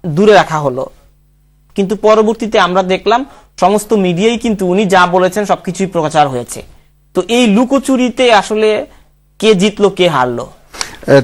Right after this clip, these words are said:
Speaker 2: thank you। বিষয়টা হচ্ছে গিয়ে এগুলি মিসম্যানেজমেন্টটা এই জন্যই বলবো, দূরদর্শিতার অভাব ছিল। আর যেটা সবার, যেটা প্রথম ক্রাউন প্লাজা যেটা হয়েছিল, আমি ছিলাম না, কিন্তু আমি সংবাদ সংগ্রহ করেছি। সেক্ষেত্রে হয়েছে যেটা কি,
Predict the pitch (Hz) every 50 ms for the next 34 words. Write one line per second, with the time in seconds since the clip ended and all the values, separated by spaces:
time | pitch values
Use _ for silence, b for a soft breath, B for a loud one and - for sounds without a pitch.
0 | - 156 151 151 143 156 135 117 123 131 139 160 160 175 170 170 170 - 165 147
1 | 147 151 147 135 131 120 123 123 120 135 139 143 139 139 139 135 - - - 98
2 | 123 135 135 - - 143 131 135 139 135 139 156 156 151 160 160 135 139 139 147
3 | 160 156 147 139 131 131 143 147 123 117 - B B B B B - 123 131 131
4 | 123 127 123 - 123 131 139 131 123 123 123 117 - - 117 101 104 113 120 -
5 | B B B B B B 113 117 160 160 151 - - - 151 143 170 180 185 185
6 | 170 - - 143 127 143 139 135 131 120 - - 131 120 - 151 147 143 127 -
7 | 139 135 139 147 143 165 151 147 131 135 120 131 120 123 120 120 - 117 110 107
8 | 117 127 139 135 - 143 151 160 160 135 120 139 165 B B B B B B -
9 | - 127 110 117 120 120 120 - - 131 127 120 120 120 - - 131 120 117 123
10 | 120 - - 117 113 117 - - 110 101 - B B B B B B B B B
11 | - - - 139 - - 160 151 139 180 180 185 214 220 208 214 214 - - -
12 | 185 - - - - 156 139 147